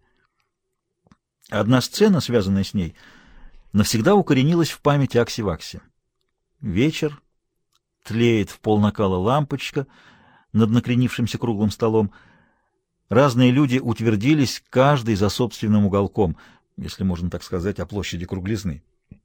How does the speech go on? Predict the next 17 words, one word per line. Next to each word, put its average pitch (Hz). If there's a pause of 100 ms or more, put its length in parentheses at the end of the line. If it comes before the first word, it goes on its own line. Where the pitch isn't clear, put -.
(640)
Акси-Вакси 131
рисует 113
в -
тетрадке 117
корабли 107
очередного 104
северного 95
конвоя. 120 (1400)
Они 101
похожи 101
на 98
большие 104
дома, 110
хотя 87
и 90
с -
пушками, 92